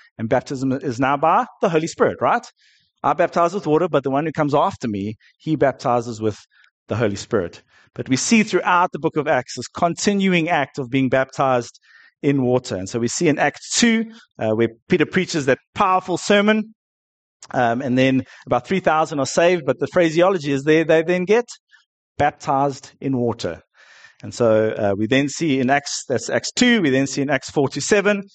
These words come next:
uh, persecution hits, uh, all the Christians in Jerusalem.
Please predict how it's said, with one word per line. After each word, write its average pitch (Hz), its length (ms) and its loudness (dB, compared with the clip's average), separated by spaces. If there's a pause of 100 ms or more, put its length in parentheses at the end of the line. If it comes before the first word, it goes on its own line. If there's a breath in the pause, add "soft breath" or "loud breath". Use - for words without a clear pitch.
(200 soft breath)
uh, 104 160 -8
persecution 160 600 0
hits, - 520 -2
uh, 117 120 -6
all 147 260 2
the 135 340 4 (220 loud breath)
Christians 190 720 -2
in 127 380 -2
Jerusalem. 196 600 2